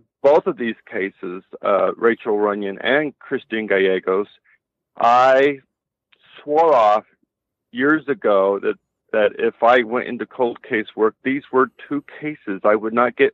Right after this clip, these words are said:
myself involved in. And so it's ironic that I find myself on the cases and feeling like we were making progress,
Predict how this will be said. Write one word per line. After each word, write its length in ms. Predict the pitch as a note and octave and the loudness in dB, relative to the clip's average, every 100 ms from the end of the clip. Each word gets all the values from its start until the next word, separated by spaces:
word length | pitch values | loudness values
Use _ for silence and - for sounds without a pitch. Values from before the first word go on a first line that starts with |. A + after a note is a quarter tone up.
| - | -2
myself 460 | B2 B2+ - C3 - | -6 -4 -4 -4 -6
involved 500 | C3+ C#3 D#3+ D#3+ - | 0 2 2 -2 -8
in. 240 | F#2 E2 - | -8 -8 -18
And 120 | G#2 - | -10 -2
so 180 | A#2 | 0
it's 140 | A2 - | 0 0
ironic 800 | A2 G#2+ D3 E3+ B2 A2 - _ _ _ _ _ - | 0 2 2 4 2 -2 -6 _ _ _ _ _ -2
that 100 | A#2 | 2
I 120 | A2+ | 2
find 300 | - B2 B2+ | 2 -2 0
myself 480 | A#2+ A2+ - A#2 A2+ | -2 -4 -2 0 0
on 400 | A2+ C3 C#3 C#3 - _ _ | 0 0 0 -2 -10 _ _
the 120 | B2 B2 | -4 -4
cases 720 | - G#2+ G#2+ - G#2 G#2+ - _ _ _ _ - | -2 -2 -2 -6 -6 -6 -10 _ _ _ _ -4
and 260 | A#2+ B2 B2 - | 0 0 0 -2
feeling 380 | B2+ A#2+ A#2 | -2 0 -2
like 240 | A2 A2 - | 0 -2 -2
we 100 | A2 | 0
were 160 | G#2+ | 0
making 380 | G#2+ A2 - G2+ | 0 -4 -6 -14
progress, 580 | - G#2+ G2+ G2+ G2 | -4 2 2 2 0